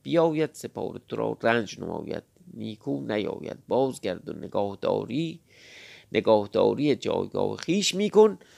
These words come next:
تا چون وقت آید پیش شاه توانی آمدن.» کامو خدمت کرد، بازگشت با سپاه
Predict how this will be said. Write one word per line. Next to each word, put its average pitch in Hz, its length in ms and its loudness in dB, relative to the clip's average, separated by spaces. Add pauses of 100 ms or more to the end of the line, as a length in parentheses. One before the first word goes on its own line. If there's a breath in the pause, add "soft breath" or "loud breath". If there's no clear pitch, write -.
(280 soft breath)
تا 117 400 4
چون 110 260 -6
وقت 85 320 -4
آید 139 460 6
پیش 123 260 -6
شاه 123 380 2
توانی 95 400 -2
آمدن.» 90 540 -4 (140)
کامو 98 460 -4
خدمت - 520 -4
کرد، 170 400 10
بازگشت 127 600 2
با 92 160 -2
سپاه - 440 -12